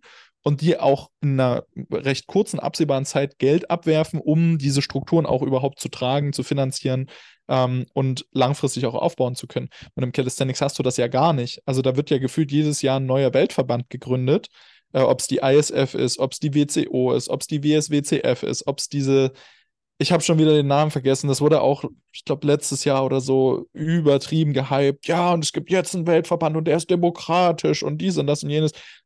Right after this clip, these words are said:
Ja, die hast du nach einem halben Jahr auch nichts mehr von gehört, nachdem sie acht Leute oder so,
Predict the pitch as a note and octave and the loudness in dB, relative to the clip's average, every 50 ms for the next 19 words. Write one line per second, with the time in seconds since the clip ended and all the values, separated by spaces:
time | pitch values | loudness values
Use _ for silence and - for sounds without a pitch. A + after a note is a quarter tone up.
0 | _ _ - - C3+ D3+ E3+ E3+ E3 D3+ E3 F3+ F#3 F3+ F3+ E3 D#3 D3+ D3 - | _ _ -2 2 4 4 4 4 2 0 0 2 4 6 6 6 6 4 2 2
1 | - E3+ D#3 D3+ D#3+ D#3+ D#3 D3 C#3+ D3 D#3 F#3+ F3 - - D3+ D#3 E3 D3+ - | 2 2 4 4 4 4 2 2 4 4 4 4 4 2 2 2 0 0 0 0
2 | D#3 D3 C#3 - D3+ D3 C#3+ C#3+ D3+ D3 - D3 C#3 - C#3 C#3 D3 C#3 C3+ - | 2 2 2 2 2 0 2 2 2 2 0 0 -2 0 0 0 2 2 2 0
3 | C#3 C#3+ - - C#3+ C3+ C#3 C#3+ D3+ D3+ D3 B2+ B2 C#3 C3+ C3 C3+ C3+ C#3 C3+ | 0 -2 -2 0 0 2 4 4 4 4 2 2 4 2 2 2 2 2 2 2